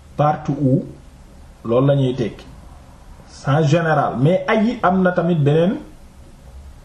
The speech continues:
lu muy tekki mooy quiconque, voilà. Ay mooy quiconque ak quelque, quelque, quelque ay.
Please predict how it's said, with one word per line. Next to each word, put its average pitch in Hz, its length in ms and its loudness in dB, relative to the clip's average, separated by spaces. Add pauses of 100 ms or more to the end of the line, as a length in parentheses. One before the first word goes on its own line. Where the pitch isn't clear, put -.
(800)
lu 120 160 2
muy 175 220 2
tekki 156 280 0
mooy 143 240 2
quiconque, 143 600 -2
voilà. 113 480 -2
Ay 170 260 2
mooy 156 280 4
quiconque 180 580 0 (180)
ak - 300 -4
quelque, 208 400 -2 (920)
quelque, 208 440 2 (360)
quelque 175 420 0 (180)
ay. 147 260 2